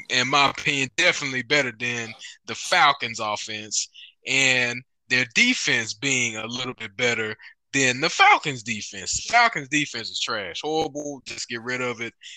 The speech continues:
Everything. I, I'll take Deion Jones though from, uh,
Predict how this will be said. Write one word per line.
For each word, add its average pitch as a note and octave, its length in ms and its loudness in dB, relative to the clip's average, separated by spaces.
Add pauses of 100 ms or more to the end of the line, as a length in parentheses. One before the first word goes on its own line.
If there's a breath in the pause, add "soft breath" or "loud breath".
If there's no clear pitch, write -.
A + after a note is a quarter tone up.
(200 loud breath)
Everything. C#3 800 2 (160)
I, A#2+ 260 6
I'll C#3 220 6
take C#3+ 300 2 (240)
Deion B2+ 380 0
Jones B2 480 -2
though G#2 220 -8
from, - 300 -12
uh, G2+ 300 -8